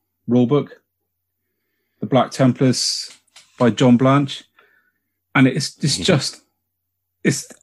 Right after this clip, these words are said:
Speaker 1: absolutely bloody brilliant. <laughs>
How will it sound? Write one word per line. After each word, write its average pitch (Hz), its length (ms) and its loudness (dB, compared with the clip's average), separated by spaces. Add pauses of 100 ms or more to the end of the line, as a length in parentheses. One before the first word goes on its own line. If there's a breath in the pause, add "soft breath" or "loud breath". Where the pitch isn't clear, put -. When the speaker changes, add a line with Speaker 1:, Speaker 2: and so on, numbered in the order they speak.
(140)
Speaker 1:
absolutely 151 1300 2 (1600)
bloody 127 340 4
brilliant. 95 580 -2
<laughs> - 60 -6